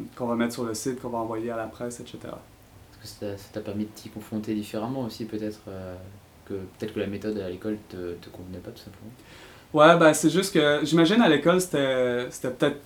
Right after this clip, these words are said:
Speaker 1: too much, euh, que, ben, moi, je voulais vraiment focuser sur le web quand j'étais à l'école, donc je voyais pas trop l'intérêt de faire la photographie.
Speaker 2: Mhm.
Speaker 1: Mais, mais une fois que, que, que je travaille chez Osmo, par exemple,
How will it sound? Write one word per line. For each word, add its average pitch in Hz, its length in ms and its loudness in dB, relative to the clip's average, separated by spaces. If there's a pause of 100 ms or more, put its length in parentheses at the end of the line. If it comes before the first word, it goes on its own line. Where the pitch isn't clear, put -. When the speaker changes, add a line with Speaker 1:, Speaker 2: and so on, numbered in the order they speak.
Speaker 1:
too 156 140 4
much, 147 500 -2
euh, 120 500 -2 (220)
que, 120 440 0 (360)
ben, 147 100 2
moi, 156 160 10
je 147 60 8
voulais 139 160 2
vraiment 139 240 2
focuser 147 360 -4
sur 131 200 -2
le 127 100 -2
web 135 400 -2
quand 127 140 -4
j'étais 120 220 -8
à 120 40 -2
l'école, 135 400 -4 (340)
donc 127 140 0
je 127 60 -4
voyais 135 180 0
pas 139 120 2
trop 151 180 0
l'intérêt 135 360 -2
de 139 60 -4
faire 135 140 -6
la 127 100 -2
photographie. 120 640 -6 (300)
Speaker 2:
Mhm. 104 100 -12
Speaker 1:
Mais, 131 340 0
mais 131 160 0
une 131 80 0
fois 151 300 2
que, 120 640 -2
que, 135 80 -6 (320)
que 135 120 -6
je 117 80 -10
travaille 131 360 -2
chez 131 180 -4
Osmo, 123 300 -2
par 131 160 -4
exemple, 117 380 -4